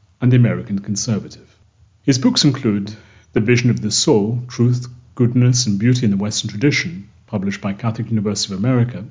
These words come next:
Press, The Fortunes of Poetry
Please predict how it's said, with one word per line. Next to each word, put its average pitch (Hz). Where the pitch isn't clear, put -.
Press, -
The 123
Fortunes 151
of 117
Poetry 135